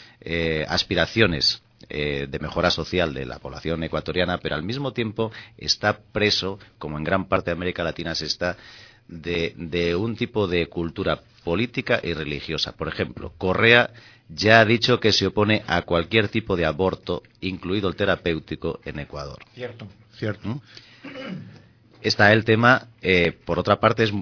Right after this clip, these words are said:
Speaker 1: socialmente bastante avanzado en la cuestión de económica. El hecho de que Correa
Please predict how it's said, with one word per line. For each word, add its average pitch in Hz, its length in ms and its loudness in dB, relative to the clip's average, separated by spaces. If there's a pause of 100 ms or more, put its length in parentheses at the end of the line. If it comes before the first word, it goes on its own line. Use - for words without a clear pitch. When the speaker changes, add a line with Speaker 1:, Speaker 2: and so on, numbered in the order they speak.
Speaker 1:
socialmente 98 680 2
bastante 90 360 0
avanzado 101 460 2
en 101 60 -2
la 80 120 -2
cuestión 87 580 -2
de 73 360 -2
económica. 82 680 -6 (420)
El 85 180 0
hecho 107 280 2
de 82 120 -2
que 78 120 -4
Correa 82 500 0